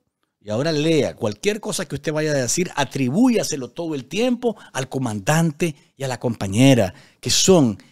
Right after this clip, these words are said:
el sol que amanece y el sol que atardece, la luna que nos ilumina, eh, en la oscuridad, si acaso sale, y si no son la, y si no es la luna,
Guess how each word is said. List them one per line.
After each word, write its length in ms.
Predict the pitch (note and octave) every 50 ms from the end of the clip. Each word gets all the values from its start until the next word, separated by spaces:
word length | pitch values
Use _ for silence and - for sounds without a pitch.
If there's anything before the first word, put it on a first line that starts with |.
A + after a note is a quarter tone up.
| _ _ -
el 220 | - E3 D#3+ C#3 C3+
sol 520 | - - - - G3+ G#3+ A#3+ B3+ B3 G3+
que 100 | - F3
amanece 680 | D#3 D3 C#3 C#3 E3+ G3+ A3 G#3 - - - A3 A3+ A3 - _ _ _ _
y 120 | - C#3 C#3
el 100 | C3 A#2
sol 340 | - - - F3 F#3 F3+
que 80 | F3 F#3
atardece, 580 | F3 - G#3 F#3+ F3+ E3+ F3 E3 - F#3+ - -
la 180 | C#3+ D3 D3+ D#3
luna 460 | D#3 E3+ B3 C#4+ C#4+ B3 G#3 D#3 C3
que 120 | - D#3 D3
nos 140 | C#3 A#2
ilumina, 600 | C#3 D3 C#3+ C#3+ D3+ F#3 A3+ A#3 A3+ G#3 F#3 D#3+ - - - - _ _ _ -
eh, 320 | B2 C3 B2+ B2 B2 C3
en 60 | C#3
la 60 | C#3+
oscuridad, 640 | C#3 C#3 - - D3 C3+ B2+ B2 B2+ D3 F3+ G#3 F#3
si 180 | - - - A#2
acaso 340 | G2+ - C#3+ C#3+ - - D3+
sale, 520 | - - G3 F#3+ F#3 F3+ F#3 G#3+ A#3+ A3 _ _ _ _ _ _
y 100 | - -
si 140 | - - F#3
no 140 | G#3 B3 -
son 140 | B3+ C#4
la, 120 | C4 G3 F#3
y 80 | - C#3+
si 100 | - F#3+
no 60 | G3+
es 80 | G#3+ G#3+
la 40 |
luna, 200 | A3 G#3+ G#3+ F#3+